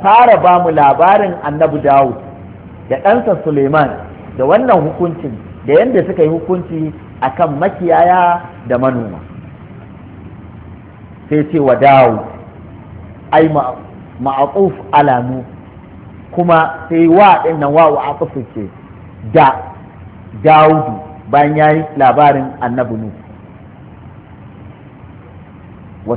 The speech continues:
Sulaiman, shi kuma annabi Sulaiman ma'atuf ne a kan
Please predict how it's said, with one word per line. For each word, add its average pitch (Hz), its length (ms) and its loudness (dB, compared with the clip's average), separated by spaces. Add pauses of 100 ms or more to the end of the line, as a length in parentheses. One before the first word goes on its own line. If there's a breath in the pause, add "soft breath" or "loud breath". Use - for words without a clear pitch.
Sulaiman, 117 460 0 (760)
shi 139 80 -10
kuma 151 260 -2
annabi 139 360 -4
Sulaiman 127 440 -2 (300)
ma'atuf 123 520 -6
ne 170 260 -2 (640)
a 127 520 -2
kan 147 300 -2